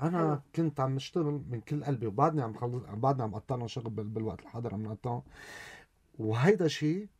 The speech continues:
Speaker 1: بالمقابل عم لك حتى بالاي اي عم يشتغلوا، عم ي-، في شيء جديد عم يفتح على عيني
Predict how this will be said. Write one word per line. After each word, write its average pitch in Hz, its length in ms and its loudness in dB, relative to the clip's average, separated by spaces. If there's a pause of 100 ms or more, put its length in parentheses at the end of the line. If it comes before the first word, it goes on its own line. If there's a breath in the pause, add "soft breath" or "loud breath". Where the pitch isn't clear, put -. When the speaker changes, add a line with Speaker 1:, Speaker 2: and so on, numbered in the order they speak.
Speaker 1:
بالمقابل 147 720 8
عم 123 140 0
لك 131 140 0
حتى - 360 0
بالاي 123 340 4
اي 113 300 -4
عم 107 160 -4
يشتغلوا، 113 520 -8 (540 soft breath)
عم 110 160 -4
ي-، 117 100 -10 (1000)
في - 360 4
شيء 127 260 0
جديد 104 440 -2
عم 101 160 -2
يفتح - 360 -8
على 104 140 -6
عيني 107 280 -6